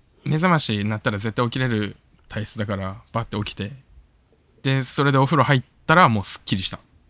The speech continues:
何事もなかったかのように。で、まだ九時、十時っていう喜びみたいな感じ。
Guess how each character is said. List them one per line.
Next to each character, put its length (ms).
何 220
事 220
も 100
な 120
か 100
っ 40
た 100
か 80
の 100
よ 60
う 20
に。 40
で、 80
ま 200
だ 280
九 140
時、 220
十 200
時 140
っ 40
て 180
い 200
う 80
喜 320
び 140
み 120
た 80
い 60
な 100
感 180
じ。 120